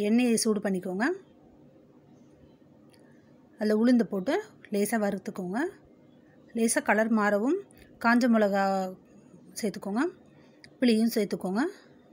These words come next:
நல்லா ஃப்ரை பண்ணிட்டே இருங்க.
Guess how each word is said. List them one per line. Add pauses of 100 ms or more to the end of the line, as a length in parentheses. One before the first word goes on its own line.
(1700)
நல்லா
ஃப்ரை
பண்ணிட்டே
இருங்க.